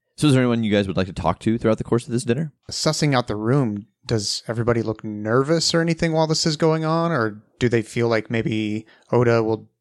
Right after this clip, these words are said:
Speaker 2: do something really drastic to Akechi?
Speaker 1: Oh, no. Uh, the rest of the people at Oda's table find it funny. Um, you know, everyone is laughing, having a good time. He is really the only one that seems to be kind of seething. Uh, even his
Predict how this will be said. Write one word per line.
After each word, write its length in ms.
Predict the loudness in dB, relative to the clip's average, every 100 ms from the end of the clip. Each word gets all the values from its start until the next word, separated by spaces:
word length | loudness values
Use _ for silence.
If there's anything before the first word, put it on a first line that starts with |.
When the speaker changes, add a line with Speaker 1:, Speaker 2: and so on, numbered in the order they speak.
| _ _ _
Speaker 2:
do 180 | 0 0
something 640 | 0 -2 0 -4 -4 -8
really 260 | -2 0 0
drastic 640 | -2 -4 -4 -4 -4 -4 -2
to 260 | 0 2
Akechi? 540 | 0 0 -2 -2 -6 0
Speaker 1:
Oh, 180 | 4 4
no. 380 | 4 4 4 4
Uh, 160 | 2
the 140 | 0 2
rest 180 | 0 0
of 80 |
the 60 | -2
people 240 | 2 4
at 100 | 4 4
Oda's 260 | 4 4 2
table 300 | 2 2 0
find 300 | 2 2 2
it 100 | 0
funny. 420 | 0 2 0 -4 -8 -6
Um, 260 | 0 2 4
you 80 | 6
know, 120 | 4
everyone 300 | 4 2 2
is 120 | 0
laughing, 380 | 2 2 2 0
having 220 | 2 2
a 60 | 2
good 200 | 0 -2
time. 580 | 0 2 2 2 0 -4
He 320 | -8 2 4 4
is 160 | 2
really 200 | 2 4
the 160 | 2 2
only 240 | 4 6
one 220 | 6 4
that 120 | 4 0
seems 360 | 2 2 2
to 80 | 0
be 280 | 2 2 2
kind 220 | 0 0
of 120 | 0
seething. 760 | -2 -2 0 0 2 0 0 -4 -6 -20 _ -2
Uh, 260 | 0 2 2
even 500 | 2 4 4 2 0 -4 _ _
his 480 | 0 2 2 -2